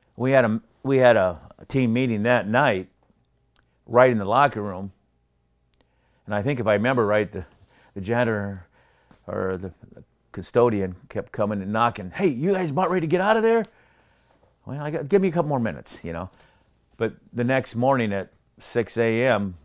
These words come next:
we had a flight to go back, you know, maybe at noon or something, but at six A M, we were out in the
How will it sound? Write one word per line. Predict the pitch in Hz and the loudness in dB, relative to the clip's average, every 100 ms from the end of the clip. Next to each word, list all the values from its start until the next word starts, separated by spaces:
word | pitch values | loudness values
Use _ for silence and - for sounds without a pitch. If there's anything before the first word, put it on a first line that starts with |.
| - | -12
we | 110 | -6
had | 104 | -4
a | 95 | -2
flight | 110 117 98 | 2 2 0
to | 104 | -2
go | 107 101 | -2 2
back, | 113 104 104 - | 2 2 2 -4
you | 127 | -4
know, | 90 | -4
maybe | 101 101 95 | -4 -4 -4
at | 85 98 | -6 -6
noon | 101 107 113 113 | -6 -6 -6 -6
or | 104 | -8
something, | 113 104 107 | -8 -6 -6
but | 92 | -6
at | - _ | -10 _
six | - 117 113 | -10 -8 -4
A | 107 117 | -4 -2
M, | 107 95 _ _ _ _ _ _ | -4 -6 _ _ _ _ _ _
we | 117 | -6
were | 107 104 | -2 0
out | 104 95 | 0 -2
in | |
the | 92 | -12